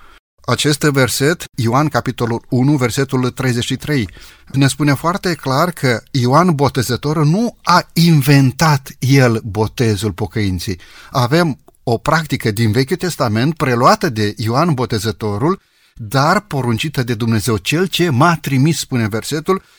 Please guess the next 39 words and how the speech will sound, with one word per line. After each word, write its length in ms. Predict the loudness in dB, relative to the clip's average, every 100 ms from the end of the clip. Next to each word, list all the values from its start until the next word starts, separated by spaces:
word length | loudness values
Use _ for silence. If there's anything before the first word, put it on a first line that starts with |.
| 0
„mi-a 260 | 2 2
zis, 320 | 0 -2 -4 0
acela 380 | 0 2 -2
peste 220 | -2 -2 -2
care 220 | -2 -2
vei 160 | 0
vedea 340 | 0 0 0 2
Duhul 320 | 2 0 -2
coborându-se 800 | -2 -2 -2 -2 -2 -2 -4 -6 -10 _ -2
este 320 | 2 4 2
cel 400 | -2 0 0 2
ce 200 | 0 -2
botează 560 | -2 -2 0 0 0 -2
cu 120 | -4
Duhul 220 | -6 -6
Sfânt.” 320 | -6 -2 -4 -4 _ -4
Adică 420 | -2 0 -2 -2
Domnul 300 | 0 0 -2
Hristos 500 | -2 -6 -4 -4 -2
va 160 | 0 0
trimite 380 | 0 -2 -2
Duhul 300 | -4 -4 -4
Său 200 | -4 -4
cel 220 | -6 -4 -6
Sfânt 380 | -6 -4 -2
în 100 | 0
momentul 420 | 0 0 0 -2 -4
când 240 | -2 -2
urma 340 | -2 -2 -2 -4 _ -4
să 100 | -4
se 160 | -2
înalțe 480 | -2 -2 -4 -6 -10 -12 _
la 120 | -8
ceruri. 380 | -4 -4 -4 -8 _ _
Și 120 | -2 0
vedem 440 | 0 -2 -2 -2
această 380 | -4 -4 -4 -4
experiență 500 | -6 -4 -2 -2 -4
frumoasă 600 | -6 -6 -4 -4 -4 -6